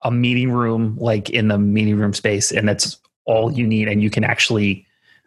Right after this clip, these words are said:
with room service and everything, and that there are promoters, college basketball promoters are really already selling this to schools. 'Cause, like,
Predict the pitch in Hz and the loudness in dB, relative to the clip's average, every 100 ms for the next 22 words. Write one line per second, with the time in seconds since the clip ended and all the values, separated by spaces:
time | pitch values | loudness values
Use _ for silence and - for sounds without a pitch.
0 | _ _ - 139 117 107 127 135 - 127 | _ _ -10 -4 -2 0 0 0 0 0
1 | 117 - 107 107 101 110 104 101 107 107 | 0 0 -2 0 0 0 0 0 2 0
2 | 101 - 127 - 123 120 - 147 147 160 | 0 -2 -4 0 0 -2 -2 0 0 0
3 | 120 101 98 - - _ _ _ - 120 | 0 -2 -2 -4 -6 _ _ _ -4 0
4 | 120 127 113 127 120 - 113 123 107 104 | 0 0 -2 -2 -4 -2 0 0 0 0
5 | 95 95 101 120 120 117 110 107 107 - | -2 -4 -2 0 0 0 0 0 -2 -2
6 | 107 104 101 101 - - - 110 - - | 0 0 0 -2 -2 -2 0 -2 -2 -2
7 | 123 110 | 0 0